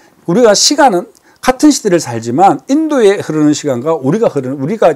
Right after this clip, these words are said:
우리 사회에서 흐르는 시간은 다른 거예요. 압구정동에서 흐르는 시간과 부산에서 흐르는 시간은 다르게 흐릅니다, 여러분. 이거는 물리학자들이 이야기한 거예요. 그러니까 그 안에 각기 다르게 흐르는 시간들과 문화, 다양한 것들을 파악할 수 있다는 거예요.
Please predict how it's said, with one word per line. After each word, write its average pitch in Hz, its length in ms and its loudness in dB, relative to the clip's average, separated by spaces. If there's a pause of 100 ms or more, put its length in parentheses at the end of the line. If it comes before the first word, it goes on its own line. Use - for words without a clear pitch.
(140)
우리 143 240 -6
사회에서 139 480 -4
흐르는 143 280 -2
시간은 127 280 -6
다른 95 240 -6
거예요. 87 240 -6 (400)
압구정동에서 220 760 -2
흐르는 151 320 -2
시간과 143 520 -6
부산에서 180 380 -2
흐르는 131 260 -8
시간은 107 340 -12
다르게 165 260 -2
흐릅니다, 76 380 -16
여러분. - 200 -20 (1000)
이거는 165 260 0
물리학자들이 139 520 -2
이야기한 95 340 -6
거예요. 85 380 -6 (240)
그러니까 - 320 -2 (220)
그 - 160 -2
안에 233 300 0
각기 - 420 -2
다르게 196 360 -2
흐르는 165 420 -2
시간들과 180 880 0 (400)
문화, 165 560 4 (320)
다양한 277 540 -2
것들을 233 460 -2 (100)
파악할 165 340 -4
수 139 140 -10
있다는 82 260 -16
거예요. - 140 -20